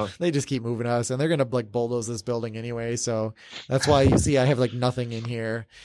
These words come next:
Uh, so we'll have to skip the, uh, fun game that we play. Um,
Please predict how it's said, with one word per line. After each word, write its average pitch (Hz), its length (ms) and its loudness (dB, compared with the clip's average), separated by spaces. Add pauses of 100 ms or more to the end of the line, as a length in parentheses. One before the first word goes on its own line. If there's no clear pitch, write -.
(320)
Uh, 123 200 2
so 156 100 4
we'll 165 100 8
have 175 120 4
to 143 100 2
skip - 280 2
the, 127 260 2
uh, 117 80 2
fun 131 260 0
game 117 200 0
that 127 100 -10
we 117 100 -6
play. 113 380 0 (720)
Um, 151 720 6